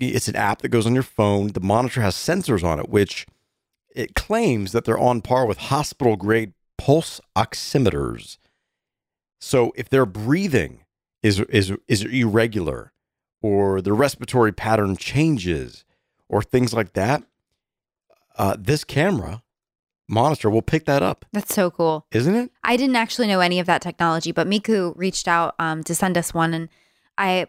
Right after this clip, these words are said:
Speaker 2: asked them to wait till we're settled in Canada and s-, ship it there. And they're doing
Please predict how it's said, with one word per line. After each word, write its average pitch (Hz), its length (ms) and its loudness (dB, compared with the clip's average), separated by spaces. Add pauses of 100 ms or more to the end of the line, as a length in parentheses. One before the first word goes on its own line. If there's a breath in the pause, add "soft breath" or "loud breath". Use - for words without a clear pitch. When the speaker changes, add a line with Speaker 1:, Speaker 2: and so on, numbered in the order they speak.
(100)
Speaker 2:
asked 185 260 -2
them 180 160 -2
to - 100 -8
wait 190 180 2
till 170 120 -4
we're 156 320 -2
settled 170 320 -2
in 160 100 0
Canada 165 360 0
and 151 260 -2
s-, - 140 -8
ship - 180 -2
it - 140 -4
there. 160 260 0 (320 soft breath)
And 214 100 2
they're 208 120 2
doing 226 320 0